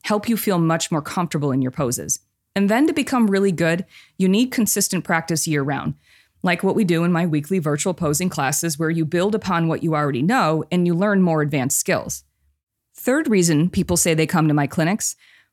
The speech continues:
"I don't know how to transition from pose to pose and make it look flowy and natural."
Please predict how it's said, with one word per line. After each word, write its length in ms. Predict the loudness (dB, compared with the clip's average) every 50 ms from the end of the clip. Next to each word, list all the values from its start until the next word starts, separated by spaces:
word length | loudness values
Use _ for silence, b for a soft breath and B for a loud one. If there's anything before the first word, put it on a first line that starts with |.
| b _ -4
"I 120 | -2 2
don't 100 | 4 4
know 80 | 4 4
how 140 | 4 2 2
to 80 | 0
transition 600 | 0 0 2 2 4 4 4 2 2 2 2 2
from 160 | 2 2 0 0
pose 300 | 0 0 0 0 0 -2
to 80 | -4
pose 380 | -4 -2 0 0 2 0 0 0
and 120 | 2 2
make 200 | 2 2 0 -2
it 100 | -2 -4
look 140 | -4 -6 -6
flowy 480 | -8 -8 -2 0 2 2 2 2 2 0
and 160 | 0 2 2 2
natural." 460 | 2 0 -2 -4 -6 -8 -10 -12